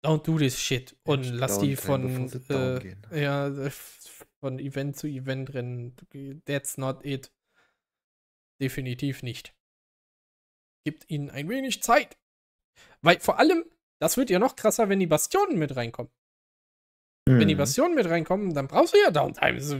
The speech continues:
Speaker 1: wie willst du deine Bastion, wie wi-, also, das passiert nicht, äh, quasi, dass du sagst, „Okay, ich lass meine Bastion jetzt einfach für sich selber und die wird Shit machen.“ Äh,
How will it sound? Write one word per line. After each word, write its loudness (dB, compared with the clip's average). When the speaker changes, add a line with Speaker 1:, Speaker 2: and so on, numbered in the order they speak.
Speaker 1:
wie 0
willst 0
du -2
deine -2
Bastion, 0
wie -6
wi-, -12
also, -2
das -2
passiert 2
nicht, 0
äh, 6
quasi, 2
dass -2
du -4
sagst, 0
„Okay, -2
ich -8
lass -4
meine -4
Bastion -4
jetzt -4
einfach -6
für 4
sich 0
selber 2
und 4
die 2
wird 4
Shit 4
machen.“ 0
Äh, -2